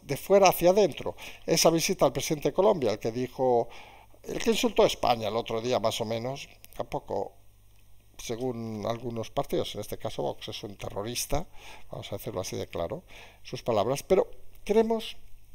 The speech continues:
que cuando viene un presidente, sea el que sea, porque aquí incluíamos que no va a venir obviamente a Putin, a quien sea,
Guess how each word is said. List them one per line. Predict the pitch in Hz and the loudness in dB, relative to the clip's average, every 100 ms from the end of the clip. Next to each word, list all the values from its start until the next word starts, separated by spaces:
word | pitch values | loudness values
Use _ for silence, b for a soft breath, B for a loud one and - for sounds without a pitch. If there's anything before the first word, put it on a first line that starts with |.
| - - - - - - - - B B B B | -16 -16 -18 -20 -20 -20 -20 -20 B B B B
que | - | -8
cuando | - 160 165 | 0 4 6
viene | 190 | 6
un | 190 | 6
presidente, | 185 175 - 208 202 - 104 - - - | 4 2 6 6 6 2 -2 -2 -4 -2
sea | - 254 | 4 4
el | 247 | 4
que | 214 | 4
sea, | - 170 - | 6 6 4
porque | - - 185 | -2 -4 -4
aquí | 277 370 | -2 -2
incluíamos | 196 185 202 214 208 220 - | -4 -4 0 4 4 2 -4
que | 139 | -2
no | 135 | 0
va | 127 | 0
a | |
venir | 131 170 | 2 2
obviamente | 139 156 180 - 110 - - | 2 2 0 0 -6 -6 -8
a | 120 | -6
Putin, | - 226 202 175 | -4 -4 0 0
a | |
quien | 156 143 | 0 -2
sea, | - 208 160 - | 4 4 4 0